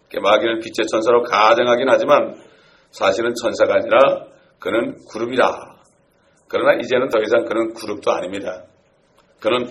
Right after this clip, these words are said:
일곱 머리와 열 뿔이 있고 머리들 외에는 일곱 왕관이 있는 붉은 종입니다. 계시록 십이 장 삼 절에 있죠. 우리 지난번에 읽었죠. 지지난 날에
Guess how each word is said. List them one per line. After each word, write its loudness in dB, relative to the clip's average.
일곱 -2
머리와 4
열 0
뿔이 -2
있고 2
머리들 2
외에는 2
일곱 -8
왕관이 -2
있는 -6
붉은 -16
종입니다. -16
계시록 -6
십이 -12
장 -6
삼 -10
절에 -8
있죠. -14
우리 -8
지난번에 2
읽었죠. -4
지지난 -6
날에 4